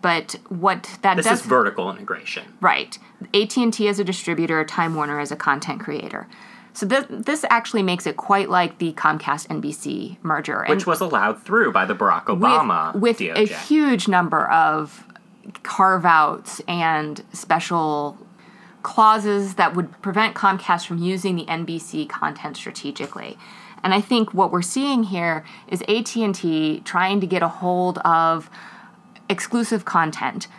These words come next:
Speaker 1: that would make its pipes, or its competitive position in offering internet service, more attractive than that of, let's say, Comcast
Speaker 2: It's
Speaker 1: in a
Speaker 2: something
Speaker 1: market that
Speaker 2: that
Speaker 1: it competes with.
Speaker 2: It's something that net neutrality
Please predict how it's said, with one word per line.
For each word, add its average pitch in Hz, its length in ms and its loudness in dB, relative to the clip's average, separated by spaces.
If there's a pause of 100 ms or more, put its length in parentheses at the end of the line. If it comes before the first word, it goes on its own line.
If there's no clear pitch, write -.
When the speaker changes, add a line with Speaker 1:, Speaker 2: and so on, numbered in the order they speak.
(100)
Speaker 1:
that 160 360 4
would 175 220 0
make 175 380 0
its 233 200 -2
pipes, - 640 -2 (120)
or 170 200 -2
its 220 160 -2
competitive 160 560 -2
position 156 420 -6
in 151 120 -2
offering 151 460 0
internet 147 360 -6
service, 143 500 -8 (240)
more 190 260 4
attractive 160 720 0
than 151 480 -2 (100)
that 143 280 0
of, 156 100 -4
let's 139 180 -6
say, 143 220 -6
Comcast - 640 -2
Speaker 2:
It's - 140 -8
Speaker 1:
in 139 60 2
a - 40 2
Speaker 2:
something 160 80 0
Speaker 1:
market 110 260 0
that 165 80 2
Speaker 2:
that 175 40 2
Speaker 1:
it - 120 -2
competes 180 440 -4
with. - 200 -8 (160)
Speaker 2:
It's - 140 -6
something 113 300 -2
that 101 160 -4
net 95 160 -6
neutrality 101 840 0